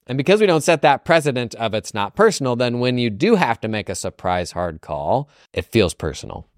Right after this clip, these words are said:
And we're bad at social stuff, and we don't like conflict. And so we totally, I mean, you think of those very explicit in-person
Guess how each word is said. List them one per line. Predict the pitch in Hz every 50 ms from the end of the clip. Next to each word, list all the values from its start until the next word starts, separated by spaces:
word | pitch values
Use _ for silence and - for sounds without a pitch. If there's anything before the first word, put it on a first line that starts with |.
| _ _ _ -
And | 156 196
we're | 226 240
bad | 208 269 285 302 302 294
at | 233 -
social | - 269 285 226 269 269
stuff, | 220 - - 240 180 170
and | 180 180
we | 196 208
don't | 190 214 214 220 226 226
like | 220 214 220 185 -
conflict. | - 196 208 233 226 - - 208 165 135 - _ - -
And | 143 151 143
so | - 180 170
we | 165 165 151
totally, | - - - 180 208 214 208 202 175 160 151 143 123 - _ _ _ _ _ -
I | 147
mean, | 151 151 151 151
you | 156
think | - 208 220 202
of | 196 156
those | 127 139 127 117
very | 117 107 156 190 226 202 151 123
explicit | 117 113 - - - - - 175 170 - - 131 117 -
in-person | - 151 165 165 147 160 151 151 143 151 139 123 120 113 104